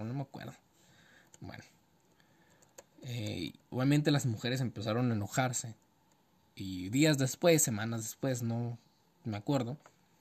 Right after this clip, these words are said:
empezaron a usar el hashtag presidente rompa el pacto. Y el presidente más feminista de la historia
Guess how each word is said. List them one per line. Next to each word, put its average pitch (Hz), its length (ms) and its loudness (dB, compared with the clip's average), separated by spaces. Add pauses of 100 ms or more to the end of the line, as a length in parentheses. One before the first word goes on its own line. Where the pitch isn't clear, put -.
(260)
empezaron 147 440 4
a 165 40 8
usar 143 180 6
el 143 100 4
hashtag 143 420 0
presidente 120 520 2
rompa 110 340 -4
el 127 100 -2
pacto. - 440 -4 (680)
Y 117 80 2
el 107 100 2
presidente 131 600 2
más 160 320 4
feminista 151 640 6
de 147 100 6
la 170 100 4
historia 196 480 2